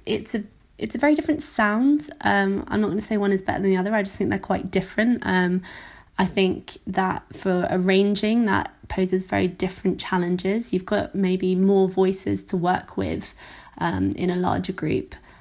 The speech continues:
It's a bit more of a choral sound, I guess. Six piece,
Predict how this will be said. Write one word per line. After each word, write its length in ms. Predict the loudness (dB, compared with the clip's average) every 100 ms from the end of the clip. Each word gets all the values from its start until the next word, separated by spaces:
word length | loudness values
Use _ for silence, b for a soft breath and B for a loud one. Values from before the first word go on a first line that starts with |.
| B
It's 220 | -6 -4
a 40 | -4
bit 140 | 0
more 140 | 2
of 100 | 0
a 40 | -4
choral 360 | -4 -2 0
sound, 440 | -2 -2 0 2 0
I 80 | 0
guess. 460 | -2 -2 -6 -10 -14 B B -14
Six 340 | -4 -4 -4
piece, 300 | -2 0 0